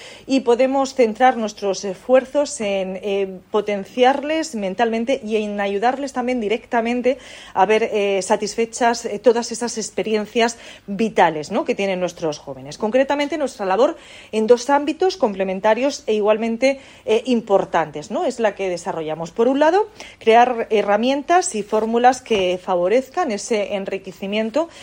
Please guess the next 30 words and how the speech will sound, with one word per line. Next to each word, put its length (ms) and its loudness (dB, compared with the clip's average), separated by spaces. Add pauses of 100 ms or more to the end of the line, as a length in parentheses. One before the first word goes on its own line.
(220)
en 100 -2
todos 220 2
los 100 -4
sentidos 380 0
de 80 -6
nuestros 380 -2
ciudadanos 380 -2
desde 240 -2
las 200 -4
edades 480 -2
más 320 -4
tempranas. 640 -12 (300)
Em, 760 -2
en 300 -8
muchos 320 -4
casos 280 0
con 160 -4
innovaciones 960 -2
y 60 -10
con 180 -4
planteamientos 800 -4
genuinos 640 -2 (340)
que 100 4
se 140 2
adapten 360 2
y 100 0
que 120 -4
se 220 -6
transformen 880 0
también, 440 0